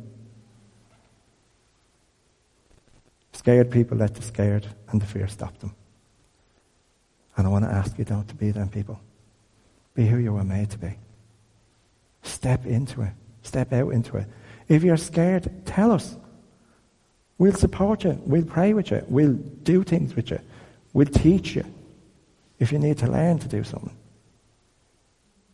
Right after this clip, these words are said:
But don't let fear stop you anymore. Some of you in this room are older than me, very few, but a couple. And most of you are younger. All right?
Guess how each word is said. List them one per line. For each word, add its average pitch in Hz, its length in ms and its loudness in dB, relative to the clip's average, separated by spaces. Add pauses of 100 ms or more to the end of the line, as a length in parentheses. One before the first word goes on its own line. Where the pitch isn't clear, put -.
(300)
But - 120 -6
don't 165 160 0
let 156 100 2
fear - 320 -6
stop - 340 -10
you - 60 -6
anymore. 95 380 -10 (3500)
Some 131 160 0
of 139 60 0
you 123 180 4
in 113 120 6
this 104 200 -2
room 107 220 0
are 95 200 -4 (280)
older 120 240 0
than 127 160 0
me, 139 240 -4
very 120 180 -4
few, 113 280 -8 (580)
but 127 80 -4
a - 20 -6
couple. - 260 -6 (1120)
And 117 140 6
most 120 220 4
of - 60 -2
you 117 100 4
are - 120 0
younger. 101 400 0 (1160)
All 107 80 2
right? 113 180 -2